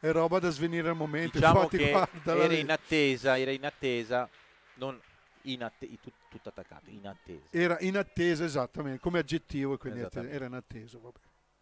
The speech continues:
Speaker 2: E dunque, insomma, la,
Speaker 1: E dunque, eh,
Speaker 2: la
Speaker 1: eh,
Speaker 2: trambata
Speaker 1: ma,
Speaker 2: è
Speaker 1: eh,
Speaker 2: arrivata,
Speaker 1: eh,
Speaker 2: eh, sì.
Speaker 1: l'effetto tram è proprio quando tu non te l'aspetti, perché tu ti giri il diciotto, bang, te lo trovi lì.
Speaker 2: Esatto.
Speaker 1: Quindi undici dieci per il Cassano,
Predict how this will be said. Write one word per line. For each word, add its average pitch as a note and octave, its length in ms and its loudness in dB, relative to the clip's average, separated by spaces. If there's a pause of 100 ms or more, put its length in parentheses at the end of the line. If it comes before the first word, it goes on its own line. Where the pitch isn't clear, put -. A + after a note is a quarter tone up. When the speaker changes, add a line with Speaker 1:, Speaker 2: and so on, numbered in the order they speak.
(400)
Speaker 2:
E B2 140 -2
dunque, A#2 380 -8
insomma, G2 320 -8
la, - 80 2
Speaker 1:
E F3 40 6
dunque, G3+ 540 4
eh, D3+ 200 -2
Speaker 2:
la B2+ 120 4
Speaker 1:
eh, - 40 2
Speaker 2:
trambata E3+ 540 10
Speaker 1:
ma, E3+ 60 10
Speaker 2:
è D3+ 60 8
Speaker 1:
eh, - 20 8
Speaker 2:
arrivata, - 380 6
Speaker 1:
eh, E3 100 4
Speaker 2:
eh, F2+ 320 -2
sì. D3+ 340 -4
Speaker 1:
l'effetto F3+ 460 2
tram G#3 300 2
è G#3 40 4
proprio D#3 280 0
quando E3 260 2
tu E3+ 140 0
non D#3 120 0
te - 140 -6
l'aspetti, C#3+ 580 -2 (220)
perché D#3 240 -2
tu F3 100 -2
ti F3 140 -4
giri F#3 240 -2
il F#3 60 -4
diciotto, D3+ 360 -8
bang, E3 380 -4
te D3+ 120 -10
lo B2 100 -8
trovi B2 240 -10
lì. A#2 200 -12
Speaker 2:
Esatto. - 340 -16
Speaker 1:
Quindi C#4 280 4
undici D4+ 420 4
dieci A#3 280 0
per F3+ 140 0
il D#3 100 -4
Cassano, C#3 580 -2